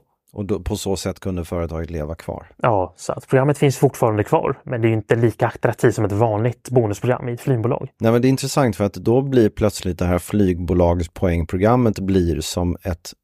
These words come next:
Speaker 1: annat poängprogram, ett så att säga vanligt poängprogram.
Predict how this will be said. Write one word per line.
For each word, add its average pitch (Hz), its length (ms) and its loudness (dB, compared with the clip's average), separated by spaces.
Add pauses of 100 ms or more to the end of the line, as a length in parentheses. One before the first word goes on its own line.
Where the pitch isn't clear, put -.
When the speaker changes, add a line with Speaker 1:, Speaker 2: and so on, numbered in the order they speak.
(200)
Speaker 1:
annat 92 460 0
poängprogram, 82 760 0
ett 82 180 -8
så - 140 -6
att 85 80 -6
säga 85 180 0
vanligt 87 680 0
poängprogram. 80 560 -2